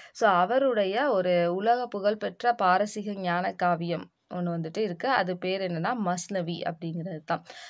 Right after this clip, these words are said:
அப்துல் ரஹ்மானும் என்னன்னா, இதை பத்தி எழுதியிருக்கிறாரு. அதுல புல்லாங்குழலை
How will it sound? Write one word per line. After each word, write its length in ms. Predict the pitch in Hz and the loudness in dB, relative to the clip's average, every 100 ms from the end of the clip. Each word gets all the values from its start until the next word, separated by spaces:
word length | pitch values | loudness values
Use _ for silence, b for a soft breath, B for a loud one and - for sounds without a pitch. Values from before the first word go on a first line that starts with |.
| B | B
அப்துல் 460 | 202 208 - 311 | 0 2 2 2
ரஹ்மானும் 580 | 269 214 202 190 185 185 | 6 6 6 2 0 -2
என்னன்னா, 360 | 185 180 185 233 | -2 0 0 -2
இதை 180 | 208 214 | -2 0
பத்தி 360 | 196 175 233 | -2 -2 -2
எழுதியிருக்கிறாரு. 720 | 175 170 180 180 175 156 156 269 B B - | 0 0 -4 -4 -4 -4 0 0 B B 0
அதுல 440 | 208 202 214 262 | 2 4 4 4
புல்லாங்குழலை 840 | - 247 262 285 285 240 202 202 | 2 -2 2 2 0 0 2 2